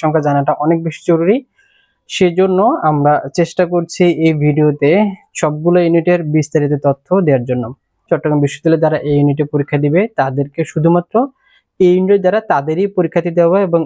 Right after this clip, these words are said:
এখানে আবেদন যোগ্যতাটা হচ্ছে সায়েন্সের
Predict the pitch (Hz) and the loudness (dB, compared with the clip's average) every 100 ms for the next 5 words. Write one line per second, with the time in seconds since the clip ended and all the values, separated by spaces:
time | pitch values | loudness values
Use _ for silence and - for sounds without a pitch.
0 | - 147 180 185 147 156 175 185 185 196 | -4 -2 0 0 0 0 0 0 -2 -2
1 | 196 196 196 - 180 247 - _ _ _ | 0 0 -2 -2 0 0 -2 _ _ _
2 | _ _ - 175 156 160 156 208 | _ _ -4 -2 -2 -2 0 0